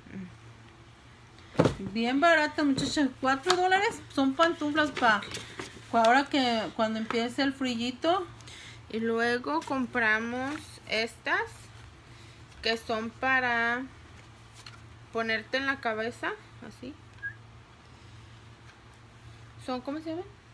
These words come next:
Speaker 1: Diademas.
Speaker 2: Diademas.
Speaker 1: Diademas. Pero las vamos a usar cuando nos maquillemos.
Speaker 2: Tan bonitas.
Speaker 1: Estas costaron tres noventa y nueve, pero en otras tiendas cuestan a cinco. Vamos a estar machi machi.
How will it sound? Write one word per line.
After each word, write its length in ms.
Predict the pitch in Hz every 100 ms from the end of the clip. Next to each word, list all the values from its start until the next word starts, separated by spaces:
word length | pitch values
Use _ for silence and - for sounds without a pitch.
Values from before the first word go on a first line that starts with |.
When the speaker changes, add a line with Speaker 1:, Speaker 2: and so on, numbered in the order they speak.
| - 269
Speaker 1:
Diademas. 280 | 254 240
Speaker 2:
Diademas. 500 | 190 185 190 160 143
Speaker 1:
Diademas. 480 | - 208 208 208 - - - - - - - - -
Pero 180 | 226 226
las 180 | 226 226
vamos 280 | 226 269
a 20 | -
usar 280 | 262 240 269
cuando 220 | 254 254
nos 180 | 233 214
maquillemos. 680 | 202 - 208 202 196 175 - - -
Speaker 2:
Tan 420 | 214 233 254 269 - - - 196
bonitas. 540 | 196 220 226 170 170 - - - - - - - - -
Speaker 1:
Estas 420 | 226 247 277 320
costaron 840 | - 262 - 240 233 240 262 262 247 -
tres 260 | 240 247
noventa 460 | 269 269 254 247 214
y 80 | 202
nueve, 480 | 202 202 185 139 - - - - - - -
pero 200 | 214 214
en 140 | 214
otras 360 | 214 240 247 254
tiendas 360 | 240 233 247
cuestan 400 | - 226 - 233
a 100 | 202
cinco. 440 | 190 202 185 - - - - - - - - - - - - - - - - - - - - - - -
Vamos 220 | 226 233
a 40 | 247
estar 260 | - 214
machi 340 | 214 202 - 214
machi. 420 | 190 - -